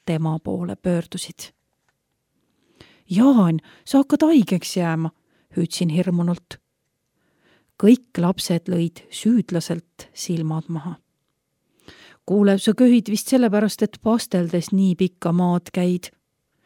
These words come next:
Teed on ju nii märjad ja porised. Sul olid saapad, aga sa ei julenud enam nendega tulla, kuna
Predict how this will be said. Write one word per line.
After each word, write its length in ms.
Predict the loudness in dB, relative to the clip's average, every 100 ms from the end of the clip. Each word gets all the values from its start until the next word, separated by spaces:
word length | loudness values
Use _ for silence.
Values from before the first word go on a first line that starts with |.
| _ _ 2
Teed 360 | 4 6 4
on 140 | 0 0
ju 120 | 2
nii 320 | 2 6 6
märjad 460 | 4 2 2 0 -2
ja 60 |
porised. 600 | -4 -2 -2 -4 -6 -10 _ _ _ _ _ _ _ -12
Sul 280 | -2 2 4
olid 240 | 4 0
saapad, 500 | 0 -2 0 -4 -6 _ _ _ _ _ -4
aga 200 | 0 2
sa 160 | 4
ei 120 | 4 4
julenud 540 | 4 4 4 2 2
enam 300 | 2 4 4
nendega 380 | 2 2 0 -2
tulla, 320 | 2 4 4
kuna 340 | 2 0 0